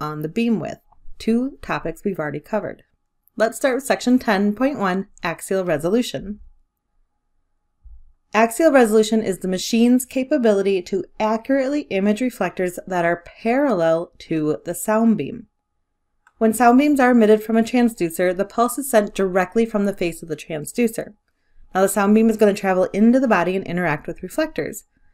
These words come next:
And it's the reflectors that sit within the length of the pulse or run in the same direction of the pulse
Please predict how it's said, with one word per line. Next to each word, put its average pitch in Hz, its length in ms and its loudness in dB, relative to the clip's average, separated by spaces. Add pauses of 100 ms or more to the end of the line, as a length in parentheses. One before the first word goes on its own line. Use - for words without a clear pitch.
(240)
And 214 120 0
it's 220 160 -4
the 226 40 -6
reflectors 247 520 0
that 240 180 2
sit - 240 0
within 220 560 4
the 208 80 6
length 185 460 0
of 269 60 -2
the 269 80 0
pulse 220 460 -2
or 185 140 2
run 190 240 0
in 185 160 -4
the 175 60 -8
same 175 260 -6
direction 226 480 -4
of 208 80 2
the 180 80 -4
pulse 165 400 -8